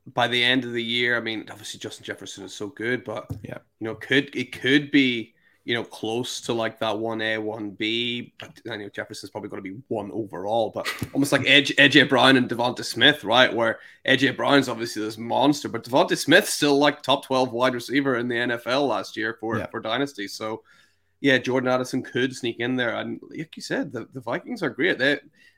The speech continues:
Speaker 1: they have got, like, Justin Jefferson, who's obviously very fantasy relevant. Adam Thielen has been fantasy relevant for years. T J Hawkinson is fantasy relevant.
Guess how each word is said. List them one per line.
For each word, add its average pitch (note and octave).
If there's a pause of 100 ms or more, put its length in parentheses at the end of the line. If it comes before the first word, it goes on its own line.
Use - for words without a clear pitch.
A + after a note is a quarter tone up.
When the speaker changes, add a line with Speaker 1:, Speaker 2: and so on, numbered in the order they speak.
Speaker 1:
they B2+
have B2
got, B2
like, A#2
Justin A2+
Jefferson, D3
who's C#3
obviously B2
very B2
fantasy A#2+
relevant. A#2+
Adam A2+ (100)
Thielen C#3
has C#3
been B2+
fantasy A2+
relevant A2
for -
years. C#3
T -
J A#2
Hawkinson C#3+
is C#3+
fantasy B2+
relevant. B2